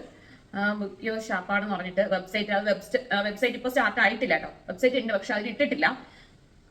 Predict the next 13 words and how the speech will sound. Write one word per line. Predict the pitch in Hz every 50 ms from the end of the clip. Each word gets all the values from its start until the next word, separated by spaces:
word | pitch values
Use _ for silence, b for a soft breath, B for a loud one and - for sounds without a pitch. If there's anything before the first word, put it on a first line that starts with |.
| _ - _ - _ _ _ _ _ - _ _ _ _
പിന്നെ | 214 208 208 214 226 226 226
മൂന്ന് | 247 269 294 320 302
മാസം | 269 254 247 269 254
വരെയാണ് | 240 214 208 196 190
കേട്ടോ | 185 185 190
നമ്മൾ | 202 220 247
പാക്ക് | 247 - 240 220 220 226 - 262
ചെയ്യുന്ന, | 277 254 208 208 208 208 226
എൻ-, | 254 262 - - 220 226 220 208 - -
എന്നാണ് | 202 220 254 254 247 254
നമ്മൾ | 247 233 240
പാക്ക് | 233 226 202 185 190 240
ചെയ്യുന്നത്, | - 220 185 190 180 208 285